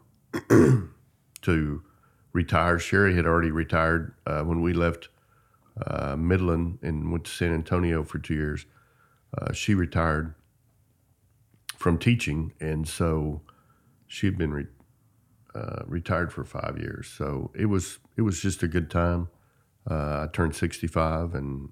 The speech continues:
uh, I you know, things going through a year of covid with, uh, athletics and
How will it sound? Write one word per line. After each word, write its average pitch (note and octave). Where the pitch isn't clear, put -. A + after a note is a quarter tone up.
uh, -
I C#2
you F#2+
know, D#2
things F2
going G2+
through F#2+
a F2+
year F2
of D2
covid F#2
with, D#2+
uh, -
athletics E2+
and -